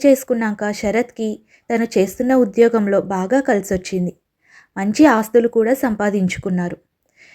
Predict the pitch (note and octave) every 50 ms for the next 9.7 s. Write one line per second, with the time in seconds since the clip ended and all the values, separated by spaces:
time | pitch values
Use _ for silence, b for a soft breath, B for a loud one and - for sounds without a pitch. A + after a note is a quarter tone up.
0 | b b _ C4 A3+ C4+ C#4+ C#4+ D4 D4 C4 B3 A#3 - G#3 G3 - - C4 C4
1 | C#4 C#4 B3+ A3 G#3 - G#3 G#3 G3 - G#3+ G#3+ A3 - A#3 A3+ A3 - G#3+ F3+
2 | F#3+ F#3 A#3+ A#3+ A#3 - A#3 G#3+ G#3+ A#3+ C4+ B3+ G#3 F#3 F3 - - _ _ _
3 | _ _ _ _ _ _ b b b b b b b b b - C#4 D4 D#4 D#4
4 | E4+ E4+ F4 E4 D#4+ D#4 C#4+ - C4 B3 B3 A#3+ A#3+ A#3+ A#3 - F#3 F#3+ G#3+ A#3
5 | B3 A#3+ A#3 G#3 G3+ G#3+ B3+ B3 - - C4+ C4+ B3+ A#3+ A3+ G3+ G3 F#3 F#3+ G3
6 | G3 - _ _ _ _ _ _ _ _ _ _ _ _ C#4 C4 C4 C4 C4 C#4+
7 | D4+ C#4+ B3 G#3 G#3 G#3 G3+ G3 F#3 F3+ F#3 - - _ _ _ _ _ _ _
8 | _ _ _ _ _ - A3 G#3+ G#3 A3 C4 D#4 E4 E4 D4 C4+ B3 A#3+ A#3 A#3
9 | A#3 A3+ A3+ A#3+ - B3+ A#3 G3+ F#3+ - G3+ F3+ F3+